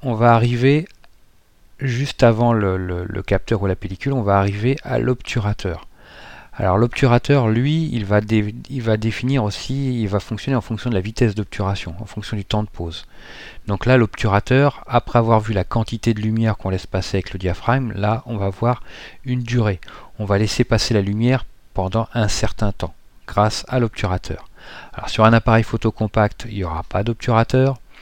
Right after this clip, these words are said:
L'obturateur, il sera, euh, capteur allumé, capteur éteint. On va trouver des cap-, des obturateurs physiques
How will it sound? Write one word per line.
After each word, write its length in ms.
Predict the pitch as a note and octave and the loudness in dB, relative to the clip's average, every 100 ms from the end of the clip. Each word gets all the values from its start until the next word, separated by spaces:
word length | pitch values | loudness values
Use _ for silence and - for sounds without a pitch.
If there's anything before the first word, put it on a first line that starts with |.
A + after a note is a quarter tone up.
| - - - | -20 -14 -6
L'obturateur, 560 | G2+ - F#2+ - A#2+ | -4 2 2 2 0
il 60 | G2 | 0
sera, 420 | - G2+ A2+ G#2 | 2 4 6 4
euh, 260 | D#2+ D#2+ F2+ - - | 0 -4 -6 -10 -2
capteur 360 | A2+ - - F#2+ | -2 0 -2 0
allumé, 300 | F#2 G2 A#2+ | 0 0 0
capteur 480 | G2+ - G#2+ F2 F2+ | -2 -2 -4 -2 -4
éteint. 320 | G#2+ - E2+ - - - - - - | -4 -4 -6 -10 -20 -20 -20 -16 -8
On 60 | |
va 120 | F2+ | -6
trouver 220 | F2 - A2 | -4 -2 0
des 180 | G2 | 0
cap-, 200 | G2 G2+ - | 0 -2 -2
des 260 | A#2+ G#2 F#2+ | -4 -4 -2
obturateurs 640 | G#2 - F#2+ G2+ - G2+ | -6 -2 0 0 0 -6
physiques 600 | - A2 G2+ A#2+ - - | -6 -6 -4 -6 4 8